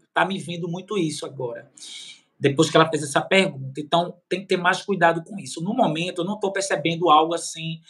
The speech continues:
é, a nível, é, climático, né? Tipo terremoto, coisas do tipo. Eu percebo mais problemas nesse sentido.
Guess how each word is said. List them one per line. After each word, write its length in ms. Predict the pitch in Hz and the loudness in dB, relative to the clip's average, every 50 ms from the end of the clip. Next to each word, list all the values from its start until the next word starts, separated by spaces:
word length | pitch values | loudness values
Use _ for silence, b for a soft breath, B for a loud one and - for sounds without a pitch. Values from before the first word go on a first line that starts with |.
| b b b b b b _ - | b b b b b b _ -4
é, 300 | 156 147 147 147 147 151 | 0 0 2 2 2 2
a 160 | 170 165 165 | 0 0 -2
nível, 560 | 165 165 170 185 160 156 175 170 170 170 170 170 | -2 -4 -6 -6 -6 -2 0 0 0 0 -2 -4
é, 340 | - 160 160 151 147 139 143 - | -4 -4 -4 -4 -4 -4 -6 -2
climático, 560 | - 196 208 190 190 202 - 156 143 - 139 | 2 2 2 2 2 0 0 -2 -4 -8 -8
né? 200 | 147 165 165 160 | -4 -4 -4 -4
Tipo 200 | - - - - | -6 -12 -18 -8
terremoto, 1400 | - 151 165 180 175 160 139 135 147 165 170 165 165 160 156 151 151 - - 147 139 139 135 135 135 131 131 131 - | -6 -4 -4 -4 -2 0 0 2 4 4 6 6 6 4 2 0 -2 -6 -10 -12 -10 -10 -10 -10 -12 -14 -16 -14 -6
coisas 280 | - 151 151 147 139 - | -6 -6 -6 -6 -12 -14
do 80 | - _ | -16 _
tipo. 300 | - 156 131 131 135 135 | -10 -10 -10 -10 -10 -12
Eu 40 | |
percebo 360 | - - 143 - 170 156 160 165 | -10 -10 -6 -4 -4 -4 -4 -2
mais 360 | 160 151 156 165 165 160 - | 0 0 0 0 0 -4 -6
problemas 580 | - - 170 165 156 160 156 160 160 156 160 | 0 0 0 0 0 -6 -6 -6 -8 -8 -6
nesse 260 | 165 160 165 160 - - | -4 -4 -4 -2 -4 -8
sentido. 540 | - - 220 - - - 139 123 - _ | -6 -6 -6 -6 -6 -12 -16 -16 -18 _